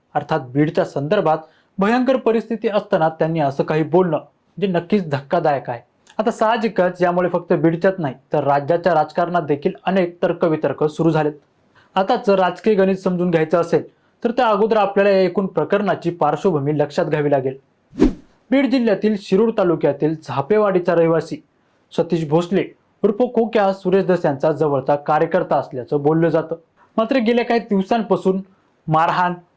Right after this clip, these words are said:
गुंडगिरी, दहशत आणि आपल्या श्रीमंतीचा माज दाखवणारे त्याचे व्हिडिओ व्हायरल झाले होते. सोबतच त्याच्यावर वन्य प्राण्यांची शिकार केल्याचाही आरोप आहे. याच खोक्याच्या नावावरून सुरेश धस यांच्यावर अनेक आरोप होत होते.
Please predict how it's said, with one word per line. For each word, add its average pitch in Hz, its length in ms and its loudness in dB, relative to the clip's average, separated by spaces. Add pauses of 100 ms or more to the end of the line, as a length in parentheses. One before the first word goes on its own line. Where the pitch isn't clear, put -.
(160)
गुंडगिरी, 185 580 2 (280)
दहशत 208 300 0 (440)
आणि 240 80 2
आपल्या 247 300 0
श्रीमंतीचा 226 800 0
माज 175 360 0
दाखवणारे 170 440 0
त्याचे 147 280 0
व्हिडिओ 165 420 2 (340)
व्हायरल 165 380 2
झाले 143 200 0
होते. 135 280 -4 (500)
सोबतच 175 440 2
त्याच्यावर 175 320 2
वन्य 175 280 2
प्राण्यांची 196 600 0 (240)
शिकार 233 320 0
केल्याचाही 202 480 0 (100)
आरोप 190 280 2
आहे. 170 120 0 (800)
याच 285 260 0
खोक्याच्या 262 400 0
नावावरून 214 560 2
सुरेश 180 320 0
धस 165 220 0
यांच्यावर 151 460 0
अनेक 160 300 0
आरोप 156 240 0
होत 165 140 0
होते. 147 280 0